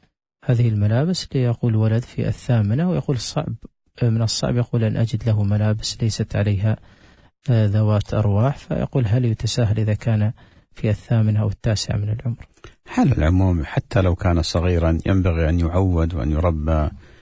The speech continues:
Speaker 2: على قضية ال-، اللباس الجميل للصلاة، لأن ال-، الولد هذا إذا كبر و-، و-، ولم يعلم سينشأ على مثل هذا، ربما يلبس ما هو أشد من هذا.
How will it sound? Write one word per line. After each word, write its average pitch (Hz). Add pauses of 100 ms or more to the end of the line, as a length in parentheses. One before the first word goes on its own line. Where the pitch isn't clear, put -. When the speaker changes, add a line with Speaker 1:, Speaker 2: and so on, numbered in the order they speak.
(340)
Speaker 2:
على 80
قضية 80 (100)
ال-، 82
اللباس 82
الجميل 87
للصلاة، 78 (680)
لأن 90
ال-، 90
الولد 107
هذا 92
إذا 85
كبر 90
و-، 76 (280)
و-، -
ولم 101
يعلم 87 (400)
سينشأ -
على 127
مثل 131
هذا، 123
ربما 104
يلبس 117 (400)
ما -
هو 120
أشد 123
من 78
هذا. 73